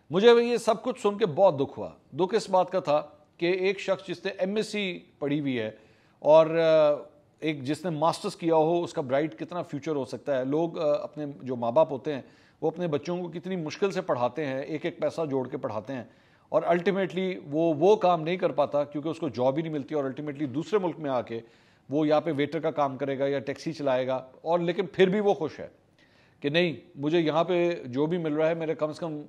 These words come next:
अ, गुजर बसर जो है वो ज़्यादा अच्छा हो रहा है।" बहुत मुझे दुख हुआ ये सब कुछ सुन के। काश, काश हमारे मुल्क के हुक्मरान इस बात का एहसास कर लेते कि आप लोगों के अपने बच्चे जो हैं, वो तो बाहर खुश व खुरम ज़िंदगियाँ गुजार रहे हैं, बड़ी लग्जूरियस ज़िंदगियाँ गुजार रहे हैं,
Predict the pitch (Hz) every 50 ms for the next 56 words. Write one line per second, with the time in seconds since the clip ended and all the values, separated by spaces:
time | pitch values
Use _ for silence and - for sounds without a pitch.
0 | - - 139 135 127 127 143 156 185 170 156 143 - 151 147 135 139 143 151 147
1 | 127 117 117 113 117 113 - - 117 123 127 127 127 156 170 180 180 170 156 147
2 | 135 120 147 135 - 135 131 123 - - - _ _ _ _ - - 117 - 117
3 | 117 - 120 - 123 113 110 - 117 107 - - 160 175 185 185 - - - -
4 | - _ _ _ _ _ _ _ - 131 147 156 156 143 - - 113 131 139 139
5 | 143 156 147 156 160 156 180 165 156 156 151 147 143 147 147 151 151 123 120 135
6 | 131 127 - 151 143 127 - - 131 123 - - 127 131 147 139 113 127 117 -
7 | - - _ _ _ _ _ - 143 147 147 151 151 151 185 175 175 175 175 -
8 | 190 - 151 - 175 180 180 151 143 139 - 160 160 151 147 135 131 139 139 -
9 | - - 123 147 165 151 170 143 139 139 139 151 147 131 131 - - _ - -
10 | - 151 139 - 147 147 151 156 147 139 117 123 131 135 127 135 143 139 127 127
11 | 110 117 120 131 135 143 139 131 131 123 117 135 139 127 131 123 98 131 147 165
12 | 170 - - - 135 127 127 123 135 131 123 117 107 110 113 123 135 143 135